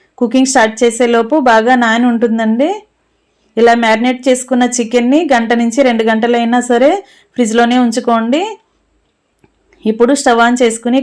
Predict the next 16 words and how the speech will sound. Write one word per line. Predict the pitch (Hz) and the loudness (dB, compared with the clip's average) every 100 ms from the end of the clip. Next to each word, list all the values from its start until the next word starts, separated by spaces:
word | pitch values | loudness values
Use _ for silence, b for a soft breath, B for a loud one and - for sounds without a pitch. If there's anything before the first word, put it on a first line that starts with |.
| 254 | 0
కళాయి | 220 233 240 | 2 0 0
పెట్టుకుని | 226 220 240 254 214 | -4 -2 0 0 2
ఆయిల్ | 226 233 233 | -2 -2 -4
పోసుకోండి. | 220 - 233 226 294 415 - b b b b _ 220 | -4 -4 -4 0 -2 -2 -8 b b b b _ -2
మనం | 220 254 | 0 2
సన్నగా | 254 220 233 240 | 0 0 -2 0
కట్ | 233 220 | -2 0
చేసి | 240 240 240 | -2 0 -2
పెట్టుకున్న | 220 226 233 247 220 | -4 -4 -2 0 0
ఆనియన్స్ని | 220 233 220 247 247 | -2 -2 -2 0 2
అలా | 226 254 233 | 4 2 2
ఆయిల్లో | 220 240 240 226 | 0 0 2 2
వేసి | 220 269 226 | 0 0 0
బాగా | 208 233 233 | 2 0 0
ఫ్రై | 226 220 | -2 0
చేసుకోండి. | 233 233 - 226 233 | -2 -4 -4 -4 -2